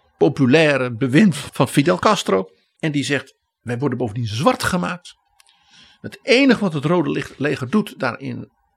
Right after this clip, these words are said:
Cuba, dat weet u best, mister President. Wij zijn uitgenodigd door president Castro voor enkele strikt defensieve trainingsmissies, zodat we de plaatselijke, eh,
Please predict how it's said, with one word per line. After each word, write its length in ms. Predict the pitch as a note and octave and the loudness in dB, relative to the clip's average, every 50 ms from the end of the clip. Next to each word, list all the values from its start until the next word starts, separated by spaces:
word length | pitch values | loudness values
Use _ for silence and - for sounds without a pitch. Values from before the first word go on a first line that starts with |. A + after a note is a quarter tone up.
| - | -10
Cuba, 380 | - - B2+ A2 G2 - - _ _ _ _ _ _ _ _ _ _ _ _ - | -4 -4 -4 -2 -4 -8 -12 _ _ _ _ _ _ _ _ _ _ _ _ -4
dat 180 | B2+ C3 G#2+ | -4 -2 0
weet 260 | A2+ E3 F#3 F3+ - | 2 2 2 2 2
u 80 | F#3+ E3+ | 0 0
best, 280 | F#3 A3+ - - - - | 0 0 0 -2 -6 -8
mister 220 | E3+ C3 - - | -8 -8 -8 -8
President. 540 | - D3 C#3 A2+ G#2 G#2 G#2+ G#2+ A2 - _ _ _ _ _ _ _ _ _ _ _ _ _ | -6 -6 -6 -6 -6 -8 -8 -10 -10 -12 _ _ _ _ _ _ _ _ _ _ _ _ _
Wij 140 | - - A#2+ | -14 -12 -10
zijn 260 | - G#3+ - - _ _ | -8 -10 -10 -12 _ _
uitgenodigd 760 | F#3 G#3 B3+ - - - F3+ E3 E3 D#3+ D#3 - - A2 G#2+ | 0 0 0 0 -2 -2 0 0 0 -2 -4 -6 -8 -4 0
door 220 | C#3 D#3+ E3 D#3 | 2 2 2 0
president 520 | - D3+ C#3 B2+ - - D#3+ B2 A#2+ B2 - | -2 -4 -6 -6 -6 -8 -10 -12 -12 -10 -10
Castro 520 | C3+ A2+ A#2 - - - - - A#2 - _ _ - - _ _ | -8 -10 -10 -10 -14 -18 -16 -16 -16 -18 _ _ -20 -20 _ _
voor 220 | - - - - - | -18 -14 -14 -10 -4
enkele 640 | - G3 G#3+ A3 - - D3+ C#3 C#3+ - _ _ _ _ | -2 0 2 2 2 2 0 0 0 -2 _ _ _ _
strikt 580 | - - - - - B3+ - - - - A#2 | -12 -10 -6 0 2 2 2 2 -2 -6 -2
defensieve 760 | B2 D3 D3+ D#3 - C#3 A#2+ A#2 - - C#3+ - - A2+ - _ | 0 0 0 0 0 -2 -4 -2 -2 -4 -6 -6 -6 -10 -12 _
trainingsmissies, 1040 | - - F3+ G3 G#3 A3+ G#3+ G3 F#3 - - E3 D#3 D3+ - - B2+ B2+ C#3 - - _ _ _ _ _ _ _ | 0 2 4 6 6 4 2 0 -2 -4 -4 -4 -6 -4 -4 -6 -8 -8 -10 -12 -16 _ _ _ _ _ _ _
zodat 340 | - B2+ A2+ B2 C3 - | -6 -6 -4 -4 -4 -4
we 80 | - A2+ | -6 -8
de 80 | G2+ - | -8 -8
plaatselijke, 880 | _ - D#3 D#3+ E3 D#3 - - - A#2 A2+ - - A2+ G2+ - - - - - - - _ _ | _ -4 -2 -2 -2 -2 -4 -4 -2 -2 -2 -2 -2 -2 -4 -4 -6 -12 -20 -20 -20 -20 _ _
eh, 220 | - A2+ G#2+ A2+ | -2 -2 -2 -2